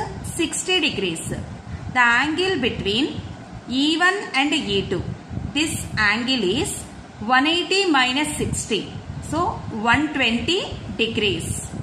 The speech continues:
Formula to find out the resultant intensity at the third vertex. Square root of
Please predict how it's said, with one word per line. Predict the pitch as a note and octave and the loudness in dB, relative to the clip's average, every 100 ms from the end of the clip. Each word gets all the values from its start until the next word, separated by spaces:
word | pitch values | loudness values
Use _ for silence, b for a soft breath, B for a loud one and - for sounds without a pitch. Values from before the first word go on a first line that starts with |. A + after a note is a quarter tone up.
| - - D#4 | -8 -6 2
Formula | D4 D4+ D#4+ E4+ F4+ F4+ | 4 4 2 4 2 2
to | D4 C#4+ | 0 2
find | B3 B3+ | 2 2
out | C4+ C4+ - | 0 -2 2
the | G3+ C#4 - - A3+ | 4 4 0 -4 0
resultant | C4 B3 D4+ D#4+ E4+ F4 F4 E4+ - A#3 | 0 2 0 0 0 0 0 -2 0 -2
intensity | A3+ B3+ B3+ C4 C4 D#4+ D#4 | 2 0 0 0 0 0 0
at | G#3+ C4+ | -2 0
the | C#4 C4+ | 0 2
third | B3+ D4 C#4+ | 4 2 2
vertex. | G3 F3 G3+ F3+ - - - - - - - - - - - - - - - - - - - - - - - - - - - - - | 0 0 -4 -4 -6 -10 -10 -16 -18 -18 -18 -18 -16 -14 -12 -12 -10 -8 -8 -10 -12 -12 -12 -12 -12 -14 -12 -12 -12 -14 -16 -16 -16
Square | - - C4 A#3 A#3+ | -16 -2 4 4 2
root | C4+ | 0
of | F#3+ F3+ C#4 - | 2 4 4 2